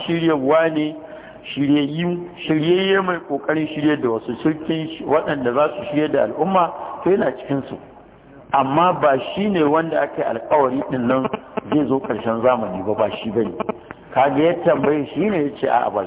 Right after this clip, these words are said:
shi bane." Faqad qala an-nabi sallallahu alaihi wasallam, ai, haƙiƙa Annabi ya ce, "Alaikum bi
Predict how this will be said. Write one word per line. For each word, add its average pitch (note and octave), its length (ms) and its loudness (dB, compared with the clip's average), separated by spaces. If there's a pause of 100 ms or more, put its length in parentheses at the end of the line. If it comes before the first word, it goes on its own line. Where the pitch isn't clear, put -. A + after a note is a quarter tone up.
shi A#2 80 -4
bane." G#2+ 260 2 (520)
Faqad B2+ 280 0 (160)
qala G3+ 260 4
an-nabi D#3+ 480 -2
sallallahu B2+ 240 -2
alaihi - 80 -4
wasallam, D#3 360 2 (360)
ai, D3 100 2
haƙiƙa D#3+ 540 0
Annabi C#3+ 280 0
ya C#3 100 2 (100)
ce, D3 60 2
"Alaikum B2 460 -2
bi A#2 80 0